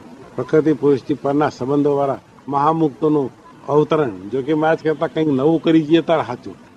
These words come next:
એ નવું શું કરવાના છે? વિચાર કરતા આમ બધાય. કાંઈ શું નવું કરશે? ચલો સા-, સાધુ બનાયા. પણ સાધુ બનાયા ને,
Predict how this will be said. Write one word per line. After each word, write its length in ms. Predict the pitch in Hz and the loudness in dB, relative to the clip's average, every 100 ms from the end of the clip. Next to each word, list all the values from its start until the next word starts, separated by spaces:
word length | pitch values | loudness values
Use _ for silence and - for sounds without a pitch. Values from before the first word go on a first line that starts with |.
| - | -8
એ 80 | |
નવું 340 | 143 135 156 175 | -4 0 2 2
શું 120 | 220 | 0
કરવાના 440 | 220 170 156 147 | -2 2 2 2
છે? 240 | 127 131 127 - - - | -2 -6 -10 -12 -20 -12
વિચાર 320 | 147 151 208 | -6 -2 0
કરતા 260 | 214 208 202 | 2 2 2
આમ 120 | 185 | 2
બધાય. 300 | 160 131 95 - _ - | 0 -2 -6 -14 _ -8
કાંઈ 140 | 156 | -6
શું 240 | 139 170 214 | -2 0 2
નવું 280 | 147 151 | 4 2
કરશે? 360 | 143 135 - 127 - - - - - | 2 0 -2 -8 -10 -20 -20 -20 -6
ચલો 340 | 170 202 214 | 0 2 2
સા-, 260 | 202 170 165 | 0 -6 -8
સાધુ 380 | - 156 160 170 | -6 -4 -2 -2
બનાયા. 340 | 160 143 117 - - - - | -2 -4 -8 -12 -20 -20 -10
પણ 120 | 180 | -8
સાધુ 320 | - 147 165 | -4 -2 0
બનાયા 300 | 190 208 220 | 2 2 2
ને, 180 | 190 180 | 0 -2